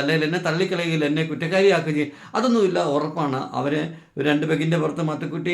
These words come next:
തൻ്റെ ഭ-, ഭാര്യ, തൻ്റെ പ്രണയിനിക്ക് വാക്ക് കൊടുത്തിട്ട്, "അങ്ങനെ കുഴപ്പമൊന്നുമില്ല, നമുക്ക് ആ പ്രശ്നങ്ങളൊന്നും ഉണ്ടാകത്തില്ല. നിനക്കെന്ത്?" ഞാനായിട്ടൊന്നും ചെയ്തില്ല, കാരണം മമ്മീനെ എനിക്ക് അങ്ങനെ ഒന്നും ചെയ്യാൻ പറ്റത്തില്ല. മമ്മീനെ അങ്ങനെ നിയന്ത്രിച്ച് നിർത്താനോ മമ്മിയുടെ, മമ്മീനെ കൺവിൻസ് ചെയ്യാനോ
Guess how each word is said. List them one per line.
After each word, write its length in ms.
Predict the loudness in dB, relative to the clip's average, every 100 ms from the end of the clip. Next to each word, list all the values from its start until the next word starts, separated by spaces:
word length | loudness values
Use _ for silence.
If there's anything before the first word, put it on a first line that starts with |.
| 0
തൻ്റെ 180 | -2 -2
ഭ-, 180 | -2 -2 -2
ഭാര്യ, 240 | 0 0 0
തൻ്റെ 140 | -2 -2
പ്രണയിനിക്ക് 440 | 0 2 2 2 2
വാക്ക് 180 | 2 0
കൊടുത്തിട്ട്, 300 | -2 0 0 0
"അങ്ങനെ 180 | 0 -2
കുഴപ്പമൊന്നുമില്ല, 680 | -2 -4 -2 -2 0 0 0 -2 -6 -18 -12 -4
നമുക്ക് 200 | -2 0
ആ 40 | -2
പ്രശ്നങ്ങളൊന്നും 400 | -4 -4 -2 0
ഉണ്ടാകത്തില്ല. 320 | 0 0 0 2
നിനക്കെന്ത്?" 360 | 2 2 2 2 4
ഞാനായിട്ടൊന്നും 520 | 4 4 4 2 0
ചെയ്തില്ല, 220 | 0 0 -2
കാരണം 200 | 0 0
മമ്മീനെ 280 | 2 0 0 -2
എനിക്ക് 160 | -2 -2
അങ്ങനെ 160 | -2 0
ഒന്നും 140 | 0 0
ചെയ്യാൻ 180 | -2 -2
പറ്റത്തില്ല. 340 | -2 -4 -4 -4 -4 -14 -20 -4
മമ്മീനെ 320 | 2 2 2 2
അങ്ങനെ 240 | 2 2 0 -2 -10 -2
നിയന്ത്രിച്ച് 320 | 2 2 2 0
നിർത്താനോ 320 | 0 2 2 4
മമ്മിയുടെ, 360 | 4 4 4 2 4
മമ്മീനെ 240 | 4 2 2
കൺവിൻസ് 340 | 2 2 2
ചെയ്യാനോ 260 | 2 2